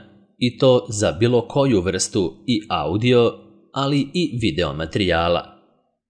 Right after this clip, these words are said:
Pored toga, u zvaničnoj ponudi usluga za koje su stručnjaci naše institucije specijalizovani, se nalaze i direktni prevodi knjiga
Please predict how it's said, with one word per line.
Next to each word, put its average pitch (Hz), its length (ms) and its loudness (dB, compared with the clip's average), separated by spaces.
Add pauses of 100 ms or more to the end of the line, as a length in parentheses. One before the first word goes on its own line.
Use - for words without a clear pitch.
(760)
Pored 131 240 0
toga, 135 320 4
u 127 120 2
zvaničnoj 95 640 -4
ponudi 113 380 2
usluga 110 640 2 (520)
za 104 200 -2
koje 131 280 2
su 135 160 0
stručnjaci 135 720 -2
naše 82 360 -2
institucije 120 680 0
specijalizovani, 90 880 -2 (640)
se - 200 -4
nalaze 131 460 -2 (120)
i 120 180 -2
direktni 113 680 -2
prevodi 117 360 0
knjiga 113 440 0